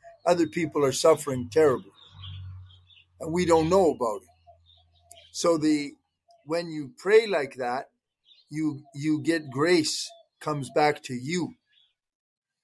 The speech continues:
So the world, the world gets the grace and you get the grace. You earn that karma. That karma works in your life now and it works in the hereafter.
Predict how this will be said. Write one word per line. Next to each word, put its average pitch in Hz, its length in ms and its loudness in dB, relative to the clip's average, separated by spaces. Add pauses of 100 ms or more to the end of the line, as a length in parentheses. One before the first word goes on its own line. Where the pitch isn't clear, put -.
(160)
So 156 460 0
the 135 80 -8
world, 185 560 2 (240)
the 131 100 -10
world 175 460 -4
gets 160 340 -8
the 143 140 -8
grace 147 500 -2 (100)
and 127 220 -6
you 175 220 -4
get 151 220 -2
the 127 60 -6
grace. 120 460 -6 (560)
You 147 280 -4
earn 180 340 2
that 147 260 2
karma. 143 480 0
That 160 260 0
karma 156 680 2 (420)
works 156 340 2
in 147 140 -4
your 139 180 -2
life 139 340 0
now 185 440 2
and 139 140 -4
it 143 100 -8
works 156 300 0
in 151 120 -6
the 139 60 -6
hereafter. 139 680 0